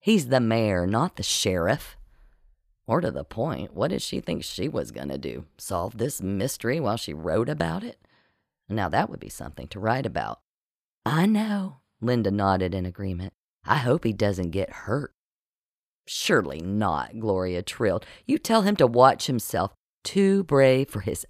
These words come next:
own good." Linda nodded sternly. After a moment of awkward silence, she tilted her head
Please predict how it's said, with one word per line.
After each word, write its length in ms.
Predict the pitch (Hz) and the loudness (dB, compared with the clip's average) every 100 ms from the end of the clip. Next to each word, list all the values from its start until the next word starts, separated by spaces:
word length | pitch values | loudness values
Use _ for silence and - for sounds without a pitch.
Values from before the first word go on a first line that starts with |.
| - | 0
own 480 | 120 117 120 131 - 107 | 2 2 0 -2 -6 -2
good." 440 | 104 87 69 71 _ _ _ _ _ _ | 2 2 0 -4 _ _ _ _ _ _
Linda 420 | 117 131 117 98 | 2 4 4 2
nodded 440 | 95 107 104 98 104 | 2 4 4 2 -4
sternly. 640 | - 123 110 92 85 92 _ _ _ _ _ _ _ | -2 0 2 0 -2 -6 _ _ _ _ _ _ _
After 360 | 180 196 - 190 | 2 2 2 0
a 40 | |
moment 360 | 151 117 110 120 | 2 2 0 -2
of 180 | 104 - | -4 -2
awkward 400 | 117 110 - 120 | 0 2 0 -8
silence, 500 | - 101 95 98 - | -2 0 0 -2 -6
she 140 | - 180 | -6 -2
tilted 360 | 180 160 123 | 2 4 4
her 120 | 107 | 2
head 400 | 90 101 95 95 | 2 -2 -4 -6